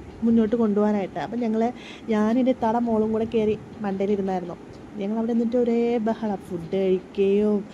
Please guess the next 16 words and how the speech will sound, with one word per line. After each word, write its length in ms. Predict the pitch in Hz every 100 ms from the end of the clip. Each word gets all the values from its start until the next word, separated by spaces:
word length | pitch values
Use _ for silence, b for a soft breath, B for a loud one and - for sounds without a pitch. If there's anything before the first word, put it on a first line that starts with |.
| B B B - 185
എന്താ 180 | 190 202
പറയുക, 320 | 202 190 185 - - -
അങ്ങോട്ട് 340 | - 165 165 202
കൊടുക്കുന്നു, 440 | 220 214 294 302
ഇങ്ങോട്ട് 400 | 339 294 285 262
കൊടുക്കുന്നു. 680 | 285 285 277 285 277 302 285 B B B -
അവർ 320 | 202 208 233 233
പുറ-, 240 | 247 233 -
അവർ 140 | 226
താഴെ 260 | 247 254 240
നിന്ന് 120 | 247
കഴിക്കുന്നു, 280 | 233 233 240
ഞങ്ങൾ 200 | 220 233
മുകളിൽ 260 | 226 214
നിന്ന് 140 | 214 220
കഴിക്കുന്നു. 380 | 214 208 208 214